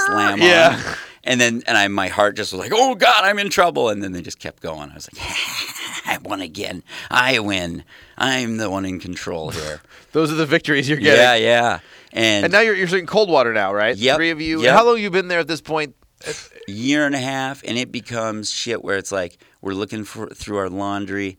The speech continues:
Speaker 1: When anyone leaves the house, they lock the door because they know the other two jackals are gonna go in there.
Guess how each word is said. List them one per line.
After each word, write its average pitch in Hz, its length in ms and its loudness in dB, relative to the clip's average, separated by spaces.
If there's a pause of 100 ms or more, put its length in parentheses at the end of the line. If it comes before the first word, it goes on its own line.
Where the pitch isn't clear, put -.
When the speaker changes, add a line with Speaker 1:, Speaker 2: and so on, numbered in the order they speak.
(380)
Speaker 1:
When 98 260 -6
anyone 101 400 -4
leaves 98 220 -8
the 95 120 -4
house, 92 440 -6
they 90 140 -12
lock 78 380 -18
the 90 120 -10
door 87 460 -8 (180)
because 90 240 -8
they 85 120 -8
know 87 220 -8
the 82 160 -10
other 85 140 -8
two 92 180 -10
jackals 87 580 -8
are 92 60 -10
gonna 85 160 -8
go 82 220 -8
in 82 140 -10
there. 98 260 -8